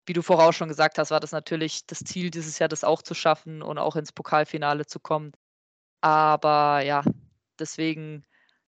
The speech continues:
ich glaub, wir sind da noch nicht so, äh, krass wie die Männer vom Erfolgsdruck her. Aber natürlich, wie schon gesagt, wenn man bei Bayern spielt, da will man immer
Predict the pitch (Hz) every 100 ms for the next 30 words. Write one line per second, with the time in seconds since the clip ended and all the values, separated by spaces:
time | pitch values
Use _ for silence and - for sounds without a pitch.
0 | - 160 - 165 170 170 180 170 175 180
1 | 175 175 165 _ _ - 160 156 156 165
2 | - - 160 156 156 151 156 - - -
3 | - 156 156 156 147 151 156 - 151 151
4 | - 196 - 185 175 180 165 147 151 147
5 | - 156 143 147 - 143 139 147 - 143
6 | 139 139 143 147 143 - - 143 139 -
7 | 147 147 147 151 147 147